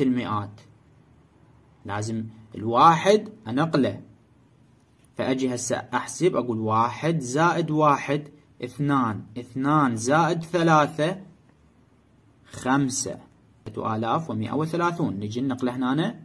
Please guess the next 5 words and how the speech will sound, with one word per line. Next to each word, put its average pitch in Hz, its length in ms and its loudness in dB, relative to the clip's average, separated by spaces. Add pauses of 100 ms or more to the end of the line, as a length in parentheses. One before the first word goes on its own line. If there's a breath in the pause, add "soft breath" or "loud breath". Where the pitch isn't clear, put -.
نقول 120 220 -4
خمسة 104 640 -6
آلاف 127 340 -2 (640 soft breath)
ومائة 120 600 -4 (640)
وثلاثون. 135 840 0